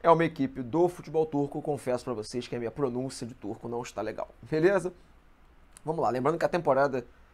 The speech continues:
vinte e vinte e um está em andamento, não terminou ainda lá na Turquia. Dezoito jogos para o Tite, treze como titular, não marcou nenhum golzinho, deu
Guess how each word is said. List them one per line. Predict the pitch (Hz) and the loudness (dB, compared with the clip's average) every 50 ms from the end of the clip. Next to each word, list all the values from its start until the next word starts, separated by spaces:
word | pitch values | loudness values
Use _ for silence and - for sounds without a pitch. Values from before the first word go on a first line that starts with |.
| - - | -20 -20
vinte | - 113 117 135 151 147 - 123 | -16 -8 -4 -4 -4 -4 -4 -6
e | |
vinte | 117 139 147 - | -6 -6 -6 -6
e | 151 | -6
um | 165 | -6
está | 170 170 - - 147 147 | -6 -2 2 4 4 4
em | 156 | 4
andamento, | 151 151 180 196 156 143 151 156 156 156 | 4 2 2 2 2 2 2 0 0 -2
não | 131 135 147 | -4 -4 -4
terminou | 147 - 156 156 170 175 180 | -2 -2 -2 -2 -2 -2 -2
ainda | 185 156 131 127 123 120 123 - - - - - - - - - - | -2 -2 -2 -4 -4 -6 -8 -10 -12 -20 -20 -20 -20 -20 -16 -6 0
lá | 120 120 | 2 2
na | 120 127 | 2 0
Turquia. | 123 - 160 165 - 110 95 82 - - - - - - - _ - _ - - - | -2 -6 -10 -10 -10 -12 -12 -12 -12 -14 -20 -20 -20 -20 -20 _ -20 _ -20 -20 -18
Dezoito | - 139 147 196 180 131 208 233 233 208 | -4 2 4 4 6 8 8 8 8 6
jogos | 143 117 139 147 156 - - 165 - - - - - - - - - - - - - | 4 6 6 6 6 4 0 -8 -16 -18 -20 -20 -20 -20 -20 -20 -20 -20 -14 -6 -2
para | 117 101 120 | -2 -2 -2
o | 156 | -4
Tite, | - - 151 139 127 - - - - - - - - - - _ - - | -6 -6 -6 -6 -6 -6 -12 -16 -18 -20 -20 -20 -20 -20 -20 _ -6 2
treze | - 185 214 220 208 170 127 110 - - - - - - - - - | 6 8 8 10 8 6 2 -2 -8 -14 -16 -20 -20 -20 -20 -16 -6
como | - 180 190 196 196 185 147 131 135 131 | -2 0 0 0 0 -2 -2 -4 -4 -6
titular, | 131 - - - 180 180 - 127 123 - - - - - - - - - - - | -8 -10 -8 0 4 6 6 6 4 0 -4 -20 -20 -20 -20 -20 -20 -20 -20 -2
não | - - 214 | 4 6 6
marcou | 214 180 - - - 165 165 170 175 - - - - - - - | 8 6 6 4 2 2 2 2 0 -6 -14 -20 -20 -20 -20 -12
nenhum | - 185 196 180 165 143 | -4 -2 0 0 0 0
golzinho, | 117 107 110 117 135 147 156 160 170 - - - - - - - | -2 -2 -4 -4 -4 -6 -6 -6 -10 -14 -18 -20 -20 -20 -20 -14
deu | - 196 233 233 202 143 | 0 6 8 8 8 6